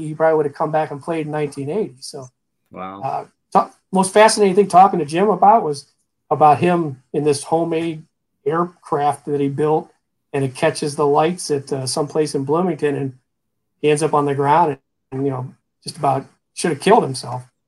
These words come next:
Speaker 1: uh, but, you know, survived it. But he obviously did any, 'cause he was gonna come back and play in nineteen eighty.
Speaker 2: Hell, that's just like getting in. Uh, that's just like, uh, the locker room on Monday morning. You feel like you're in a car accident all the time, they say.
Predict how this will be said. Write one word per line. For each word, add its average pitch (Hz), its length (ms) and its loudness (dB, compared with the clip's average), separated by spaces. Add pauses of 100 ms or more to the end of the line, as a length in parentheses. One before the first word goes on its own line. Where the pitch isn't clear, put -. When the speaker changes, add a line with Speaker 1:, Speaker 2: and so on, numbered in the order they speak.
(260)
Speaker 1:
uh, 131 220 0
but, 139 220 0
you - 420 -20
know, 135 40 -10
survived 147 540 4
it. 139 60 -8
But 139 120 -6
he 139 100 -2
obviously 143 360 2
did 143 120 2
any, 143 220 0 (200)
'cause 156 120 -6
he 180 60 2
was 185 100 2
gonna 165 180 4
come - 180 -2
back 165 200 2
and 170 120 -4
play 190 220 2
in 151 100 0
nineteen 139 380 -12
eighty. 127 200 -16 (360)
Speaker 2:
Hell, 151 200 2
that's 151 200 2
just 147 240 0
like 127 160 -2
getting 135 240 -4
in. 127 260 -2
Uh, 117 180 -4
that's 127 180 -2
just 147 180 -6
like, 123 200 0 (160)
uh, 117 340 -4
the 117 100 -6
locker 123 360 -2
room 123 120 -2
on 113 160 -4
Monday 117 240 -4
morning. 113 420 -6
You 107 100 -12
feel 117 200 -6
like 110 180 -6
you're 110 120 -6
in 107 60 -8
a 104 40 -14
car 110 240 -10
accident 110 400 -10
all 107 160 -10
the 101 60 -14
time, 113 280 -10
they 104 120 -10
say. 113 280 -18